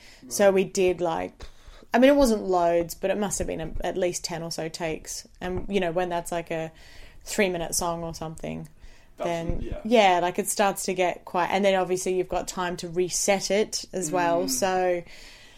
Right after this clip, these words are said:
Speaker 1: that's about twice as long 'cause you're
Speaker 2: Yeah.
Speaker 1: going backwards, essentially. So, yeah, it starts to, to take a toll. Uh, and you can't really ha-, do that live. So
Speaker 2: No.
Speaker 1: by the time I take it live, I have to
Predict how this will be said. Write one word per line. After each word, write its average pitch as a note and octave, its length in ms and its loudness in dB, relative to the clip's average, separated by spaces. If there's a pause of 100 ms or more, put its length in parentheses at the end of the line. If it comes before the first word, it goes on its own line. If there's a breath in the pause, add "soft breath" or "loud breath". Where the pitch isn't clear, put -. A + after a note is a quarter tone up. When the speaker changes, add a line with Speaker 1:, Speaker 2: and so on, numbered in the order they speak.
(560 loud breath)
Speaker 1:
that's G#3 220 4
about F#3 260 4
twice F#3 360 0
as F3+ 120 -4
long F3+ 380 0 (140)
'cause F#3+ 160 -4
you're F#3+ 100 0
Speaker 2:
Yeah. F3+ 120 2
Speaker 1:
going F3 100 -2
backwards, F3 420 0
essentially. F3 600 -4
So, F#3 520 4
yeah, G3 220 8
it F#3+ 180 2
starts G#3 320 2
to, F3+ 320 0 (300)
to - 100 -14
take E3+ 260 -6
a - 20 -20
toll. E3 360 -4 (220)
Uh, F#3 180 2
and G3 100 0
you F#3+ 60 0
can't F#3+ 300 0
really F3+ 180 2
ha-, E3+ 120 -6
do F3+ 280 -4
that D#3+ 220 -6
live. E3 460 -6 (220)
So E3+ 240 0 (100)
Speaker 2:
No. C#3+ 200 -2
Speaker 1:
by G3+ 120 8
the G3+ 80 4
time G#3+ 280 4
I G3 80 4
take F#3 240 0
it - 100 -4
live, E3+ 300 0
I E3+ 60 -4
have E3+ 240 -8
to E3+ 80 -4